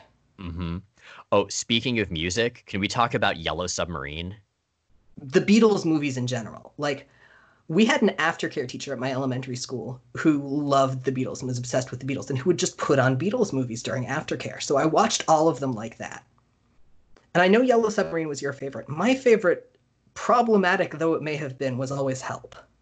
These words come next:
Speaker 1: Help is bananas, man.
Speaker 2: It's a lot. It's super racist. I've mentioned that. Um, it, it definitely has, has a great sequence, though, where, like, all of London sings the,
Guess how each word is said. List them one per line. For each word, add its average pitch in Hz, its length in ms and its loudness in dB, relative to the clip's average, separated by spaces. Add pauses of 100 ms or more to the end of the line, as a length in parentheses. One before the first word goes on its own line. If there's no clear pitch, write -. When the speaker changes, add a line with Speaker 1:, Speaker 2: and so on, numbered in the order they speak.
(640)
Speaker 1:
Help - 380 0
is 117 280 2 (340)
bananas, 110 1000 0
man. 123 480 -4 (720)
Speaker 2:
It's 262 160 6
a 302 80 4
lot. 196 420 2
It's 226 160 0
super 277 260 -2
racist. 190 380 0
I've 180 140 2
mentioned 202 360 -2
that. 143 300 -2
Um, 175 400 2
it, 196 220 4
it 202 200 2
definitely 220 500 2
has, 190 360 0
has 185 220 0
a 185 40 0
great 170 440 -4
sequence, 190 380 -4
though, 202 160 0
where, 170 180 0
like, 156 340 -4
all 156 220 2
of 165 160 0
London 165 480 -2
sings 160 600 -4
the, 147 320 -2